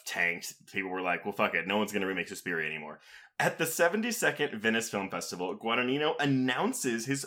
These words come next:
own plans to direct a remake of Suspiria, and again, I'm using air quotes here because he doesn't even call it that,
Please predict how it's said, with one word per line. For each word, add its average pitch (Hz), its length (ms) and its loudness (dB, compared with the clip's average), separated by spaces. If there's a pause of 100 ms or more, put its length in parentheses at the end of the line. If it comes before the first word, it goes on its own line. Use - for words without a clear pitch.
own 190 260 4
plans 95 420 -4
to 110 80 -4
direct 95 320 -2
a 104 100 0
remake 92 360 -4
of 90 100 -8
Suspiria, 85 580 -4
and 90 100 -2
again, 87 160 -4
I'm 92 80 -4
using 98 240 -4
air 90 120 -2
quotes 82 300 -8
here 82 160 -6
because 82 380 -6
he 95 80 -10
doesn't 87 200 -8
even 80 160 -12
call 82 240 -2
it - 100 -10
that, 78 200 -6